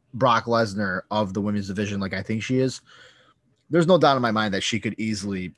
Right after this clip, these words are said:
again, just run the gauntlet,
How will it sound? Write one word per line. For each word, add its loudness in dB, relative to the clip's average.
again, 0
just -2
run 0
the -2
gauntlet, -2